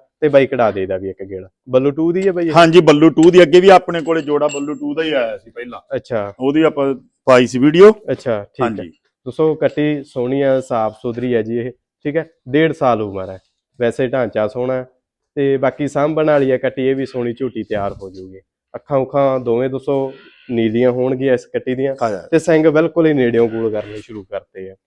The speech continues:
Speaker 1: ਬਾਕੀ ਮਾਰਕਿੰਗ ਸਾਰੀ ਪ੍ਰੋਪਰ ਹੋਊਗੀ, ਠੀਕ ਹੈ ਜੀ। ਤੇ ਪੁੜੇ ਪਾੜੇ ਬਿਲਕੁਲ ਚੱਕਵਿਆਂ ਦੀ ਕੱਟੀ ਆ ਇਹ। ਉਮਰੋਂ ਤਾਂ ਦੋਸਤੋ ਡੇਢ ਸਾਲ ਦੀ ਆ। ਬਾਕੀ ਥਣ ਝੋਲੀ ਚੰਗੀ ਆ, ਠੀਕ ਹੈ।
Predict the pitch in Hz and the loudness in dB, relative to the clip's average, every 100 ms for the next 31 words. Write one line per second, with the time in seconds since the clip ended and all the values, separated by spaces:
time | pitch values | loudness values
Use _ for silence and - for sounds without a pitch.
0 | _ _ - - _ - 127 - 143 139 | _ _ -20 -20 _ -4 -2 0 0 2
1 | 127 120 - 143 147 143 135 - 120 135 | 2 2 0 0 2 0 -2 -2 0 0
2 | 123 123 117 135 120 131 139 139 135 _ | -2 -4 -2 -4 -2 -2 -4 -6 -10 _
3 | 151 147 160 156 _ _ - 143 156 147 | -6 -2 -2 -4 _ _ -8 -2 2 2
4 | 143 139 139 147 147 127 110 - 104 101 | 2 0 -2 -4 -4 -4 -4 -8 -8 -8
5 | 98 98 101 - 95 92 92 - _ - | -8 -10 -16 -18 -16 -16 -18 -20 _ -20
6 | _ _ _ _ _ - 151 170 170 170 | _ _ _ _ _ -4 2 2 4 2
7 | 160 151 143 165 139 123 143 147 139 139 | 2 -2 -2 -2 0 0 -2 0 0 0
8 | 139 139 135 127 - 131 127 123 120 147 | 0 0 0 -4 -6 -8 -4 -4 -2 0
9 | 131 117 113 110 107 117 123 - - 143 | 2 2 2 2 2 2 0 -2 -6 -4